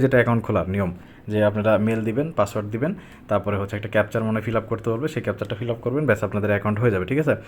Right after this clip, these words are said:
আর যে ওখানে রেফার কোড দিতে, দিতে বলবে, সেখানে এই যে এই রেফার কোডটা আপনারা দিবেন, just একটা ক্লিক করলে রেফার কোড কপি হয়ে যাবে এবং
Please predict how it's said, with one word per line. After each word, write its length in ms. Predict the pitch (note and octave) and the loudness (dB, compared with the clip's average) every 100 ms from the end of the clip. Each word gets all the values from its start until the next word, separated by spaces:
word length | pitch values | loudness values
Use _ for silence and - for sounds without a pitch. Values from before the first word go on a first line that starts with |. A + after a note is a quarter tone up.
| - - - | -18 -12 -2
আর 100 | G2 G2 | 0 0
যে 60 | G#2 G2+ | 2 2
ওখানে 180 | A#2 A2+ G#2 | 4 4 4
রেফার 200 | A#2 B2+ A#2+ | 4 2 2
কোড 120 | A#2+ G#2+ | 0 0
দিতে, 200 | G#2 G#2 F#2+ | -2 -2 -2
দিতে 140 | A2 G#2+ G#2+ | -2 2 2
বলবে, 160 | A#2+ F3 | 0 -2
সেখানে 220 | A#2 A2+ A2 | -2 0 0
এই 40 | |
যে 40 | G#2+ C3 | 0 2
এই 60 | B2+ | 2
রেফার 180 | A2 A2 | 2 0
কোডটা 160 | G#2+ G#2 A#2+ | -2 -2 -2
আপনারা 140 | A#2 A2 | 0 0
দিবেন, 160 | F#2 F#2 | -2 -2
just 140 | - G#2+ | -2 -4
একটা 140 | A2 G#2+ | -4 -2
ক্লিক 180 | B2 B2 | -2 0
করলে 180 | B2 F#3 - - - G#2+ | 0 0 -4 -18 -10 -4
রেফার 180 | A2+ A2 | -2 -2
কোড 100 | A#2 | -2
কপি 160 | A#2 A2+ A#2+ | 0 2 2
হয়ে 100 | A#2+ | 4
যাবে 120 | D#3 | 2
এবং 100 | A#2 | 2